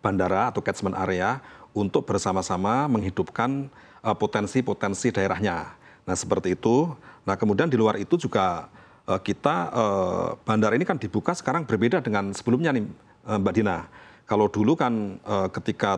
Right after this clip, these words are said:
tahun dua ribu sembilan belas ada pemindahan dari Husin menuju Kertajati kan pada waktu itu tol belum selesai. Nah, kalau sekarang kan tol sudah selesai. Jadi otomatis konektivitas atau akses itu menjadi, eh, sangat mudah.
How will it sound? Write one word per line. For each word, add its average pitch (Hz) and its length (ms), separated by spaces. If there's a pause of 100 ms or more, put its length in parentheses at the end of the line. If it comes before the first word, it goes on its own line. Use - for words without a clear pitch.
tahun 98 240
dua 95 160
ribu 92 160
sembilan 90 320
belas 95 480 (320)
ada - 320
pemindahan 95 880
dari 92 400
Husin 101 480
menuju 92 560
Kertajati 92 560
kan 135 240
pada - 160
waktu 95 240
itu 147 80
tol 135 160
belum 120 160
selesai. 92 480 (400)
Nah, 101 160
kalau 104 160
sekarang 139 320
kan 110 240
tol - 160
sudah 101 320 (320)
selesai. 104 480
Jadi 120 340 (320)
otomatis 104 480
konektivitas 107 720
atau 98 180
akses 104 300
itu 160 240
menjadi, 104 480 (340)
eh, 107 140
sangat 123 240
mudah. 110 340